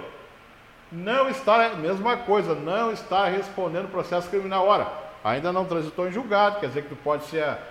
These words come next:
absolvido, inocentado e tal. Não vou entrar no mérito, eu só estou falando o que está aqui,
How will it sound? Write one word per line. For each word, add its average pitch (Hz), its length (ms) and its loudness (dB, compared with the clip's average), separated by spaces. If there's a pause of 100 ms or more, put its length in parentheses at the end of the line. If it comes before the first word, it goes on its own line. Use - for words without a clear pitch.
(120)
absolvido, 151 600 -2
inocentado 151 480 -6
e 156 40 -10
tal. 110 200 -4
Não 147 260 -2
vou 180 140 0
entrar 180 240 -2
no 214 80 -6
mérito, 185 500 0 (300)
eu 139 120 -8
só 160 140 -4
estou 185 220 -6
falando 180 500 -2
o 175 40 -8
que 175 100 -12
está 175 300 -4
aqui, 185 640 0